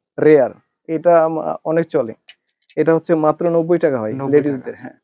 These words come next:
Speaker 2: আচ্ছা।
Speaker 1: একদম অরিজিনাল এক্সপোর্টের ভাই। যেটা ভাই এক্সপোর্ট বলবো সেটা এক্সপোর্ট। এই, এরপরে দেখেন আরেকটা ইউনিক একটা ট্রাউজার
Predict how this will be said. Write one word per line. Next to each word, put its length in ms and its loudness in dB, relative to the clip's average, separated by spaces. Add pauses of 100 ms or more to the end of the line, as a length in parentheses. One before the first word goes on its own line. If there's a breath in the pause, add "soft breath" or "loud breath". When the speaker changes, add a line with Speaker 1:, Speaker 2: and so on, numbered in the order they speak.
(120)
Speaker 2:
আচ্ছা। 400 -10
Speaker 1:
একদম 340 2
অরিজিনাল 400 2
এক্সপোর্টের 380 -4
ভাই। 200 -10 (760)
যেটা 260 6
ভাই 180 4
এক্সপোর্ট 380 0
বলবো 320 0
সেটা 400 0
এক্সপোর্ট। 480 -6 (1120)
এই, 240 2
এরপরে 320 0
দেখেন 220 0
আরেকটা 300 -2
ইউনিক 360 0
একটা 160 -6
ট্রাউজার 340 -4